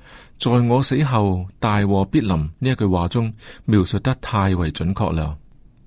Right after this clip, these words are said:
羅馬教曾經一貫咁鼓勵君王同埋統治階級嘅私心，藉以影響佢哋，將百姓捆綁喺奴役之下。佢深知道咁樣做，就必定使國家貧弱，所以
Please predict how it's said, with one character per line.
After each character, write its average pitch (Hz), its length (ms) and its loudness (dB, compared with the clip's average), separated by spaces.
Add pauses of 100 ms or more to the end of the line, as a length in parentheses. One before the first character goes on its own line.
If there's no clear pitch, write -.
(800)
羅 110 200 4
馬 113 180 4
教 123 300 0
曾 110 200 -2
經 165 160 2
一 175 60 4
貫 123 300 0
咁 123 240 0
鼓 127 200 2
勵 131 160 2
君 156 240 2
王 101 200 4
同 104 100 -2
埋 90 160 0
統 107 240 0
治 107 200 -2
階 123 200 -4
級 - 140 -4
嘅 101 100 -4
私 113 240 -2
心， 107 280 -2 (460)
藉 151 120 2
以 143 240 0
影 139 200 2
響 127 220 2
佢 123 140 0
哋， 95 180 0 (240)
將 208 240 2
百 147 140 0
姓 123 320 -2
捆 120 260 0
綁 120 180 2
喺 120 160 2
奴 107 220 2
役 87 160 0
之 127 140 -2
下。 98 280 0 (760)
佢 113 100 0
深 120 240 0
知 123 140 -2
道 104 120 0
咁 107 120 -2
樣 110 160 0
做， 92 260 -2 (220)
就 143 100 2
必 196 140 0
定 120 200 0
使 117 200 -2
國 104 280 -2
家 131 200 -2
貧 90 320 -2
弱， 90 200 0 (680)
所 - 180 -2
以 110 320 2